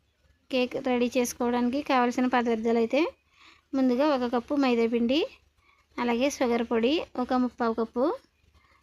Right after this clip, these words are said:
షుగర్ని పొడి చేసి తీసుకున్నాను. అలాగే ఒక అరకప్పు పాలు, పావు కప్పు ఆయిల్, అలాగే యాలకుల పొడి,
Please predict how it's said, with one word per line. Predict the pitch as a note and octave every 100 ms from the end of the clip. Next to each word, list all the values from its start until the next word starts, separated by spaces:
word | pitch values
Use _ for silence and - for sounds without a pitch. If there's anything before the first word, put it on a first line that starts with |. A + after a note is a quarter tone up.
| -
షుగర్ని | - C4 B3 C#4
పొడి | C#4 B3 B3
చేసి | A#3 B3+ B3+
తీసుకున్నాను. | A#3+ - A3+ A3+ A#3 D#4+ B4 B3+
అలాగే | A#3 B3+
ఒక | C4 A#3
అరకప్పు | A#3 A3+ A3+ -
పాలు, | G#3+ G#3+ C#4+ F#4
పావు | C#4 C4 B3
కప్పు | A#3 - D4+ -
ఆయిల్, | G#3+ G#3+ A3 D4+ B4+ _ _ _ - _ - C4
అలాగే | B3 B3+ C#4+
యాలకుల | C4 A#3 A#3 A#3
పొడి, | A#3+ A3+